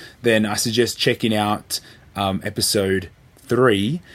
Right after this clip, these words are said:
um, because, um, you know, it's funny to see, you know, earlier episodes of the Paradise Paradox, so you can follow the development. But it's, it's a good episode for understanding, you know, your own personal perspective on, uh,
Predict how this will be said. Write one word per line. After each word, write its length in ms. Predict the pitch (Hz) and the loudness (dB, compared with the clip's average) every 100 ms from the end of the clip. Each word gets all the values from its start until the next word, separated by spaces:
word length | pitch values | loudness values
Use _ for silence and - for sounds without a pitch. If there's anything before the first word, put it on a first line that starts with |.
| - - - | -20 -20 -4
um, 320 | 98 92 90 | -2 0 -2
because, 800 | 104 107 - 110 104 101 98 110 | -4 -4 0 2 4 2 0 0
um, 540 | 101 98 98 95 92 - | 0 0 -2 -2 -4 -2
you 100 | 127 | -2
know, 100 | 104 | -2
it's 160 | 104 | -2
funny 240 | - 175 147 | 0 2 2
to 80 | |
see, 400 | 110 135 117 101 - _ _ _ - _ _ _ _ _ | 0 0 0 -2 -8 _ _ _ -20 _ _ _ _ _
you 140 | - 120 | 0 0
know, 100 | 95 | 2
earlier 400 | 110 127 123 107 | 4 4 4 2
episodes 440 | 110 123 120 113 | -2 -2 0 0
of 80 | 113 | -2
the 40 | 113 | 0
Paradise 320 | 120 117 110 | 2 2 0
Paradox, 560 | 123 135 165 - - - - - | 0 2 0 -4 -10 -10 -18 -20
so 160 | - 120 | -8 -4
you 60 | 104 | -4
can 160 | 107 | -6
follow 380 | 98 - 120 117 | -8 -4 0 2
the 80 | 104 | 0
development. 580 | 95 107 123 147 170 160 - - - | -2 0 0 0 -4 -6 -14 -20 -16
But 360 | 113 147 139 - | 0 2 2 2
it's, 280 | 151 135 - | 0 0 -4
it's 120 | 139 | -2
a 40 | 135 | 0
good 220 | 127 175 | 4 6
episode 540 | 160 165 - 139 123 | 4 2 2 4 4
for 160 | 110 - | 0 -4
understanding, 960 | 123 123 - - 120 123 127 117 107 110 | -2 -2 -2 0 2 2 2 2 2 0
you 120 | 113 | 0
know, 80 | 107 | 2
your 240 | 107 110 | 4 4
own 320 | 113 110 107 - | 4 0 -4 -2
personal 400 | 120 113 - 104 | 2 2 2 -2
perspective 760 | - 98 - 113 - 110 101 101 | -2 -2 2 0 0 0 2 2
on, 440 | 101 98 101 95 - - - - | 0 2 2 0 -6 -20 -16 -4
uh, 480 | 95 90 90 85 | -2 0 0 0